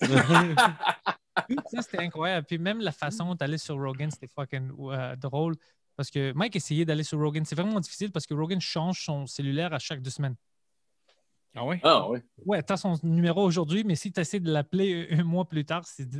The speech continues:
Speaker 1: vraiment difficile. Alors, c'est toujours difficile. Euh, puis j'avais vu un jour, quand on était à Compound Media, que Rogan était à New York à cause de le U F C.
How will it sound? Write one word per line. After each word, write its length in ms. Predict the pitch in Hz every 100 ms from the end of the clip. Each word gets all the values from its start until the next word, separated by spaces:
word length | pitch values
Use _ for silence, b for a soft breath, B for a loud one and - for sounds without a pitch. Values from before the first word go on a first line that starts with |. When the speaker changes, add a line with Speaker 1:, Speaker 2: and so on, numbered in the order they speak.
| 147
Speaker 1:
vraiment 180 | 147 147
difficile. 220 | 165 160 b b -
Alors, 100 | 139
c'est 120 | 156
toujours 240 | 170 220 170
difficile. 420 | 143 131 220 170 - b b b b -
Euh, 260 | 143 143 139
puis 400 | - 147 143 139
j'avais 260 | 143 139
vu 240 | 135 196 180
un 80 | 156
jour, 280 | 143 196 -
quand 160 | 160
on 40 | 165
était 140 | 165
à 80 | 143
Compound 380 | 160 160 151 147
Media, 260 | 156 202
que 180 | 190 147
Rogan 520 | 127 139 175 170 190
était 200 | 160 160
à 60 | 143
New 120 | 143
York 300 | 143 139 -
à 60 | 151
cause 200 | 143 139
de 60 |
le 140 | 135 135
U 220 | 135 131
F 40 |
C. 220 | - 214